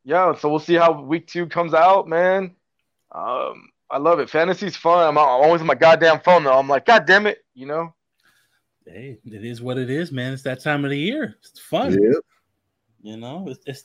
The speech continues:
Speaker 2: it's the time when you tell your girls to shut up. It's football time.
Speaker 3: Yeah, I got Laura, uh, Hard Knocks got her all into watching football.
Speaker 2: Nice.
Speaker 1: Really?
Speaker 3: Yeah, yeah. She, I mean,
Speaker 1: Oh,
Speaker 3: she
Speaker 1: yeah.
Speaker 3: was, um,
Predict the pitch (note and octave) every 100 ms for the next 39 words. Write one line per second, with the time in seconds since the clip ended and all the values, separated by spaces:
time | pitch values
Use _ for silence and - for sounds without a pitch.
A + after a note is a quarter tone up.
0 | _ C3+ C3+ - D3+ D#3+ D3+ B2+ - C#3+
1 | C3 D3 D#3+ C3 - D#3+ D3+ D3+ F#3+ -
2 | G#2+ F#3+ E3+ A2 G2+ - E2 _ _ _
3 | _ _ _ _ _ _ _ _ _ _
4 | _ _ - C#3 F3 A3 D#3+ D3+ F#3 D#3+
5 | D3 C3+ B2 G3+ G3+ D3 C#3 D3 D3 C#3+
6 | D3 D#3+ D#3 D#3 C#3+ C#3 C3 C3+ D3 D3+
7 | C3+ E3+ D#3 B2+ A#2+ A2+ _ _ _ _
8 | _ _ _ _ _ F2+ F#2 C#3+ G#3 A3+
9 | _ _ - B2+ G3 C4+ A3+ C4 G#3 F3+
10 | F3 D3+ - - - C3 D3 B2+ A#2 G#2+